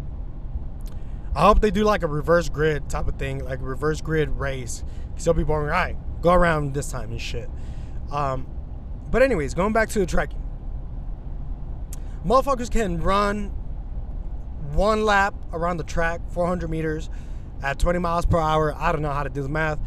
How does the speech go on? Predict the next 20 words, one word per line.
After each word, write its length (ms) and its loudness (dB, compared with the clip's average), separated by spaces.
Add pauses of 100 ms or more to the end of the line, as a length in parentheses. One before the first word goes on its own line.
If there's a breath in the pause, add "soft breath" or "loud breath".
(340 loud breath)
but 320 4 (200)
that's 260 0
around, 460 2
like, 220 0 (180)
fifty 320 6
some. 440 2
'Cause 280 -4
I 140 0
know 100 2
I 140 2
could 120 -2
do, 400 -2 (400)
uh, 360 -2 (1700 loud breath)
I 80 -2
know 80 0
I 80 0
could 140 -4
do 120 -2
one 280 0
lap 300 2